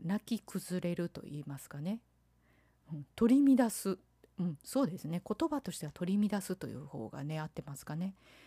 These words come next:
この、普通の状態でいられないぐらいね、この泣き崩れる状態になりましたね。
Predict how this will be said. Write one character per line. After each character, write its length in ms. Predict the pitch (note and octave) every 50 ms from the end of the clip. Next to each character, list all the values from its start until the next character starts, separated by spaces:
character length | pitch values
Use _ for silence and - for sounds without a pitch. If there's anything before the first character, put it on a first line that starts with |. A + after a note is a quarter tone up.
| - - - - - _ _ _
こ 180 | - - - D#3+
の、 140 | D3+ C#3+
普 200 | F3+ - - -
通 160 | F#3+ - B3 B3+
の 120 | B3 A#3
状 180 | - A3+ G#3 -
態 160 | G#3 G3 F#3
で 80 | F#3
い 80 | F3 F3+
ら 140 | - F#3 F3+
れ 80 | F3+
な 160 | F3 E3+ E3+ E3
い 60 | E3
ぐ 120 | E3+ E3
ら 100 | D#3 C#3+
い 60 | C#3
ね、 200 | D3 E3+ E3+ F3 - _ _ _ _ _ _ -
こ 120 | - E3
の 80 | D#3+ D#3+
泣 240 | F3 G3 F#3+ -
き 40 | -
崩 240 | - F#3+ - - D#3+
れ 120 | - E3
る 100 | D3 D3+
状 200 | D3 - D3+ C#3+
態 140 | C#3+ D3+ C#3+
に 60 | C#3
な 100 | C#3+ C#3+
り 100 | C#3 C#3+
ま 140 | C#3 C#3 C#3
し 60 | -
た 120 | - - C#3+
ね。 220 | D3 E3 F#3+ F#3+